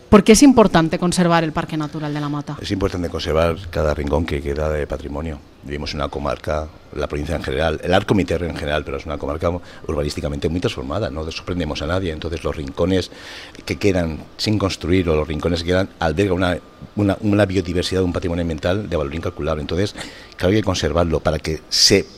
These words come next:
Speaker 2: preserven de la mejor manera posible, incluso para que mejoren en el futuro.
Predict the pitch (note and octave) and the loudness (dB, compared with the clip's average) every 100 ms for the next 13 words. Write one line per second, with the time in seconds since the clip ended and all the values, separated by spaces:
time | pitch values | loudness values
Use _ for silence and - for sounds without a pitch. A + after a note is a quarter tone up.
0 | - - - F2+ - A#2+ A2 G#2+ G2 F2 | -20 -8 0 2 6 6 6 4 4 2
1 | E2+ G#2+ F2+ F2+ A2 A#2+ G#2 G2 G#2+ A#2+ | 2 2 2 0 2 2 0 -2 0 0
2 | F#2+ E2 D2+ - F2+ E2 D2+ - - C2 | 0 -4 -4 0 0 0 -6 -8 -10 -10